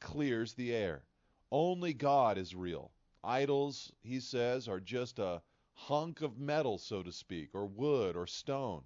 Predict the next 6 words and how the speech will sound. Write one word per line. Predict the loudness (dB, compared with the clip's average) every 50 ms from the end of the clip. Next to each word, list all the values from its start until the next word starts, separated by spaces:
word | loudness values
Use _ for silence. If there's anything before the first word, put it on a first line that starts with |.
| _ _ _ _ _ _ _ _ -14 -8
Idolatry | -6 -6 -4 0 4 6 6 8 6 6 4 2 0 -2 -2 0 0 0 -2 -4 -8 _ _ _ _ _ -6
is | 0 2 4 4 2 0
something, | -4 -6 -4 -4 -4 -4 -6 -8 -10 -10 -10 -12 -14 -18 _ _ -12 -4
but | -2 0 0
an | 0 0 -2 -4 -8 -6
idol | -4 -2 0 2 2 2 2 2 2 2 0 -2 -4